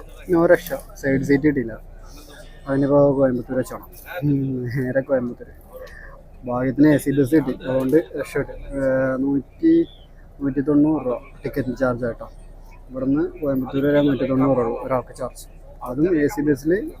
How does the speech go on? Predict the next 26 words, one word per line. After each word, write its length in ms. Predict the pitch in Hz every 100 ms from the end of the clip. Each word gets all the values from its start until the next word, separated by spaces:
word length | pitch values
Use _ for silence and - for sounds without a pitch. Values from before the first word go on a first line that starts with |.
| - - - - -
ഇരുന്ന് 200 | 147 170 165
വസുവായിട്ട് 760 | 131 - 143 143 147 151 147 175
യാത്ര 160 | 160 131
ചെയ്യാൻ 140 | 131 117
പറ്റും. 180 | 120 - - - - - - - - - - 127 -
നോക്കാം 240 | 135 123 127
നമുക്ക് 160 | - - - - - - 135
എന്താവുന്നു. 460 | 131 131 123 120 123 - - - - - - - - - - - - - -
പിന്നെ 220 | 135 127 143 143 123
ട്രെയിനിൻ്റെ 420 | 131 127 127 135 147
സമയം 220 | 156 147 147
ഞാൻ 80 | 147
നോക്കി 160 | 151 143
കഴിഞ്ഞപ്പോൾ, 340 | 147 143 143 151 - - - - 135
ഏഹ്, 440 | 131 131 131 131 135 156
ഉച്ച 140 | - 151 143
ഈ 20 | 135
സമയത്തൊന്നും 440 | 160 156 151 156 156 151
ട്രെയിൻ 200 | 151 147 151
നോക്കിയിട്ട് 280 | 151 143 143
കിട്ടുന്നില്ല, 320 | 147 131 131 123 113
ആലോക്കിട്ട് 420 | 123 127 127 135 139
ട്രെയിൻ 140 | 139
കിട്ടുന്നില്ല. 300 | 135 123 120 110 - - - - - -
ഞാൻ 100 | 135 131
വിചാരിച്ച്, 400 | 143 143 131